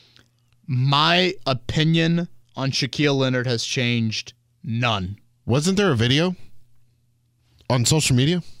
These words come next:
Speaker 1: Really?
Speaker 2: I thought I saw a video a couple days ago.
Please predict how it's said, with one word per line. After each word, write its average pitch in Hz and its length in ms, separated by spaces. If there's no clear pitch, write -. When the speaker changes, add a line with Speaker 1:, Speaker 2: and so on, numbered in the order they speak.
Speaker 1:
Really? 147 380
Speaker 2:
I 127 80
thought 170 180
I 151 60
saw 147 240
a - 20
video 120 320
a 101 40
couple 123 200
days 113 220
ago. 85 220